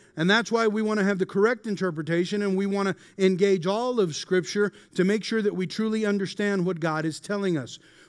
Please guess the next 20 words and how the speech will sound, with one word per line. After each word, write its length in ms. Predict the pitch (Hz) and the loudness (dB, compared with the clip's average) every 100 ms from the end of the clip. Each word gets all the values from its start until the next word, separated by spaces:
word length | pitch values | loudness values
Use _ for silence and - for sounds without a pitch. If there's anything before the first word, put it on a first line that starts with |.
| - | 0
We 160 | 190 | 2
want 260 | 196 202 196 | 2 0 0
to 80 | 185 | 0
let 240 | 180 165 | 0 0
Scripture 640 | - - 247 240 - 170 160 | -4 -4 -2 -2 -4 -4 -2
interpret 680 | 165 165 - 190 165 156 | -2 -2 -2 -2 -4 -8
Scripture. 520 | - 196 165 - 117 127 | -4 -2 -2 -4 -6 0
Amen? 320 | 156 202 233 - - - - | 2 2 0 -10 -20 -20 -2
That's 260 | 160 185 | 0 0
what 120 | 226 208 | -2 -2
we 160 | 214 | 0
believe 380 | 196 202 214 202 | 2 2 2 0
in 120 | 208 | 0
here 240 | 196 208 202 | 2 4 2
at 100 | 170 | 2
B 180 | 196 | -2
T, 340 | 185 214 226 240 | -2 -2 -2 0
and 80 | 185 | 0
that's 180 | 160 | -2
what 140 | 170 | -4